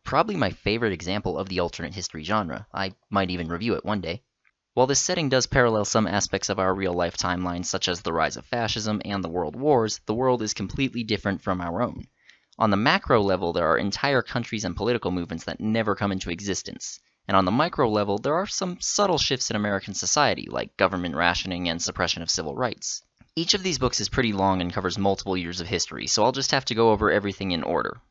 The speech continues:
And since this is alternate history, it doesn't involve any sort of magic or fantastical technology that I can examine and poke holes in.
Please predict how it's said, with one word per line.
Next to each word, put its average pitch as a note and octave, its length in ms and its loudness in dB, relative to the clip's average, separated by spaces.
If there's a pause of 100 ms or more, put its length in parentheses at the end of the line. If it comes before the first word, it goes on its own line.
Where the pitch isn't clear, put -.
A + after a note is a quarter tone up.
And G2 180 0
since A#2 220 0
this F#2+ 160 -2
is F2 100 -4
alternate G2+ 400 2
history, A2 540 0
it F#2+ 80 -2
doesn't F#2 220 -2
involve F#2 280 4
any F2+ 160 0
sort F#2 220 2
of E2+ 100 -2
magic F2 360 0
or E2 80 -6
fantastical E2 580 -6
technology A2+ 640 0
that F2+ 120 2
I E2+ 80 2
can F2 120 -8
examine E2 460 -2
and C2 100 -6
poke - 180 -4
holes A2+ 340 2
in. - 180 -12